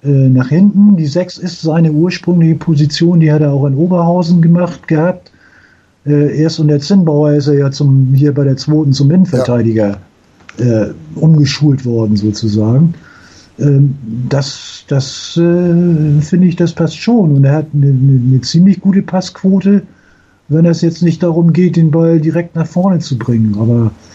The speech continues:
Speaker 1: wenn er da Abfangjäger ist und bringt den Ball, sagen wir mal jetzt so zu, zu Wallace oder zum Achter,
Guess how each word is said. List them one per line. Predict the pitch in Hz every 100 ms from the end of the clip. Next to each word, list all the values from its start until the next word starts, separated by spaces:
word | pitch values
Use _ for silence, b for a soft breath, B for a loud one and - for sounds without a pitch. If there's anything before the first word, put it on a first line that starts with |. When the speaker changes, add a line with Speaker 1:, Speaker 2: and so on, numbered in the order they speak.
| B B B _ -
Speaker 1:
wenn | 131 139 135
er | 135 139 135
da | 131 135 135
Abfangjäger | 135 147 165 160 160 160 160 156
ist | 151 147
und | 147
bringt | 156 151
den | 151 143
Ball, | 147 151 151 147 127 131
sagen | 147 147 143
wir | 143
mal | 143
jetzt | 143 139 - -
so | 139 127
zu, | 127 139 123
zu | - 131
Wallace | 139 185 190 175
oder | 143 139
zum | 135 131
Achter, | 131 180 - 180 180